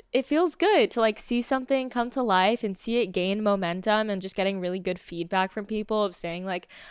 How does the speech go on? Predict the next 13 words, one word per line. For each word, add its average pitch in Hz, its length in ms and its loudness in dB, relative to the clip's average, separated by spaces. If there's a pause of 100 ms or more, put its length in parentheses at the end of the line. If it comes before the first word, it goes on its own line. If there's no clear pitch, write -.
(200)
"I 214 60 -4
love 254 340 2
when 254 100 -2
you 233 100 -4
guys 190 300 0
do 339 260 0
this," 320 320 4
or, 233 100 2
like, 208 120 2
"I 180 100 0
love 208 280 0
seeing, 214 400 -4
like, 185 380 -2